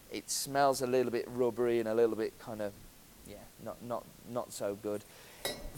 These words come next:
For some people who've commented on Twitter to me who've received the packs early before I've recorded this, it isn't a Robusta. Um, it's just not a very good coffee. <laughs> So, I mean, you can smell it straight on the nose. The rubber is massively intense.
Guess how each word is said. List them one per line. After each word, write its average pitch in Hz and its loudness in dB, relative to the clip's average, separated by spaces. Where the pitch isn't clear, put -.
For 190 2
some 226 10
people 226 6
who've 214 0
commented 208 4
on 175 2
Twitter 170 -2
to 180 -2
me 180 -4
who've 156 0
received 151 -2
the 135 -8
packs - -4
early 131 4
before 135 2
I've 120 4
recorded 117 -2
this, 139 0
it - -2
isn't 147 -2
a 139 -2
Robusta. 117 0
Um, 101 -2
it's - -6
just 123 -8
not 113 -6
a 113 -10
very 104 -4
good 101 -8
coffee. 98 -8
<laughs> - -20
So, 135 -8
I 110 -10
mean, 117 -6
you 117 -6
can 127 -8
smell 123 2
it - -4
straight 127 6
on 113 -4
the 107 -8
nose. 104 0
The 117 -8
rubber 127 8
is 107 -2
massively 123 4
intense. 98 -6